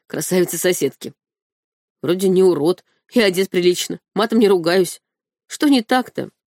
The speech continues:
Даше было неловко перед Игорем, и она поняла, что сейчас самое время поговорить с ним о его вредной привычке —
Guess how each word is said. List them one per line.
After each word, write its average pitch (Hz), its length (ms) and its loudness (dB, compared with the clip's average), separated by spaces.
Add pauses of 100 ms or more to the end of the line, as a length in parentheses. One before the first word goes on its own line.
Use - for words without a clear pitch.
(880)
Даше 180 340 -4
было 165 380 0 (400)
неловко 190 460 2
перед 170 280 -2
Игорем, 156 420 -4 (260)
и 185 80 -2
она 220 180 0
поняла, 277 380 0
что 233 200 -4
сейчас 247 520 -4
самое 247 420 -2
время 196 380 2
поговорить 170 560 -4
с - 120 -14
ним 220 220 -2 (240)
о 190 80 -4
его 185 220 2
вредной 202 420 0
привычке — 175 600 -4